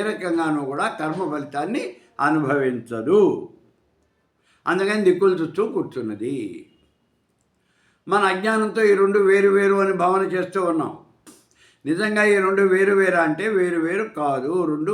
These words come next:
ఒకటే. మన అజ్ఞానం వల్ల ఈ రెండింటిని వేరుగా మనం భావన చేస్తూ ఉన్నాం. అజ్ఞానం కనుక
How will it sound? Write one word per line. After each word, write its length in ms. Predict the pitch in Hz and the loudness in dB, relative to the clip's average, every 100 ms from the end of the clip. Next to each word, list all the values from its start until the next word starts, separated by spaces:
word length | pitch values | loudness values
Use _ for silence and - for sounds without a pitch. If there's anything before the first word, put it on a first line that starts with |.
| 190 | -4
ఒకటే. 400 | 139 127 113 143 165 135 101 82 - _ _ _ _ _ _ _ _ _ | -4 -8 -8 -4 -4 -4 -6 -12 -20 _ _ _ _ _ _ _ _ _
మన 100 | 156 175 165 | 0 2 2
అజ్ఞానం 400 | 170 220 220 208 | 0 0 0 2
వల్ల 160 | 202 196 160 - _ - | 2 2 0 -8 _ 0
ఈ 60 | 185 180 | 2 4
రెండింటిని 520 | 185 208 196 190 180 165 | 2 2 -2 0 2 2
వేరుగా 300 | 190 208 196 180 | 2 2 4 4
మనం 140 | 170 160 | 2 0
భావన 200 | 147 175 165 | -2 -2 -2
చేస్తూ 260 | 160 156 165 160 | -4 -6 -6 -2
ఉన్నాం. 240 | 151 143 101 107 - _ _ _ _ _ _ _ _ _ _ _ _ _ _ _ 156 | -2 -2 -4 -8 -14 _ _ _ _ _ _ _ _ _ _ _ _ _ _ _ -4
అజ్ఞానం 400 | 185 226 226 220 | -2 0 0 0
కనుక 180 | 214 214 | 0 0